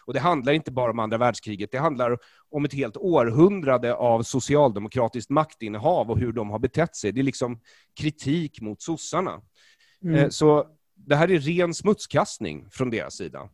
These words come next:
Speaker 1: Rent förtal, stalking liksom.
Speaker 2: Och om jag får
Speaker 1: Och,
Speaker 2: tänk-,
Speaker 1: och
Speaker 2: om
Speaker 1: cancel culture och
Speaker 2: Mm.
Speaker 1: kanske lite antisemitism.
Speaker 2: Ja, ja, men om, jag tänker så här, om man ska tänka sig in på deras sida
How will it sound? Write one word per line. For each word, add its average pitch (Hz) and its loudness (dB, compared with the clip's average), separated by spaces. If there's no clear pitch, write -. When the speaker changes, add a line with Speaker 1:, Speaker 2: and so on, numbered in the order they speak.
Speaker 1:
Rent 185 0
förtal, 139 -2
stalking 165 4
liksom. - -20
Speaker 2:
Och 180 4
om 202 6
jag 220 6
får 226 4
Speaker 1:
Och, 226 4
Speaker 2:
tänk-, - -6
Speaker 1:
och - -2
Speaker 2:
om 220 6
Speaker 1:
cancel 147 4
culture 123 0
och 196 -2
Speaker 2:
Mm. 170 -6
Speaker 1:
kanske 165 -2
lite 131 -4
antisemitism. - -10
Speaker 2:
Ja, - -4
ja, 190 8
men 214 4
om, 220 2
jag 196 6
tänker 214 2
så 185 2
här, 160 10
om 165 2
man 175 2
ska 170 0
tänka 175 2
sig 175 2
in 170 0
på 170 2
deras 180 8
sida 156 6